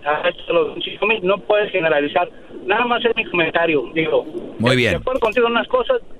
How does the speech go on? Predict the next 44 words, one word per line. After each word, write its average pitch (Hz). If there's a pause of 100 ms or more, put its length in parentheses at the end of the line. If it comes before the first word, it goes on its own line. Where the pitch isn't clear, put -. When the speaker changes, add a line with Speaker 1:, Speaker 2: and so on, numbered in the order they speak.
(220)
Speaker 1:
no, 202
no 196
con 196
otras, 220 (1000)
y 160
nada 196
más 190
era 196
el 180
comentario, 151
hacer 190
esa 180
aclaración. 139 (140)
Speaker 2:
Muy 131
bien, 123
Brody. 107 (200)
Gracias. 123 (300)
Pues 151
ya 220
lo 214
saben, 147
señores, 127
si 113
quieren 165
seguir 135
aprendiendo 120
cosas, 139 (100)
escúchenme 123
a 113
mí 135
para 107
que 107
ustedes 127
vayan 123
viendo 123
cómo 123
ir 123
formando 120 (560)
o 120
de 123
repente 127
cómo 143
irse 131
deshaciendo 110